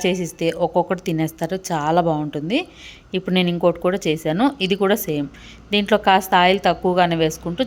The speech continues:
చేసుకుంటున్నానండి. మీకు ఆయిల్ ఎక్కువగా ఇష్టం లేదు అనుకుంటే లైట్గా వేసుకొని కూడా కాల్చుకోవచ్చు. ఇలా కాస్త పైన వేసుకొని ఒకసారి తిప్పుకుంటూ కాల్చుకోవాలి. నిదానంగా కాల్చుకోండి, చాలా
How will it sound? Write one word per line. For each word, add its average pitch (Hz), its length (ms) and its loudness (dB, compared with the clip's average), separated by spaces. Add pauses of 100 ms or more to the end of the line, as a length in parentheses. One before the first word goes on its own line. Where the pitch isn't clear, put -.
చేసుకుంటున్నానండి. 160 800 0 (500)
మీకు 196 260 2
ఆయిల్ 196 240 4
ఎక్కువగా 185 340 0 (140)
ఇష్టం 196 280 -2 (100)
లేదు 175 260 2
అనుకుంటే 170 400 0 (180)
లైట్గా 175 540 4
వేసుకొని 165 420 0
కూడా 196 240 4
కాల్చుకోవచ్చు. 151 720 0 (540)
ఇలా 175 160 6 (100)
కాస్త 175 320 4 (120)
పైన 170 200 4 (100)
వేసుకొని 175 460 -2 (300)
ఒకసారి 175 380 0 (340)
తిప్పుకుంటూ 170 580 -2 (500)
కాల్చుకోవాలి. 156 640 0 (160)
నిదానంగా 180 640 2
కాల్చుకోండి, 156 480 -2 (120)
చాలా 160 280 2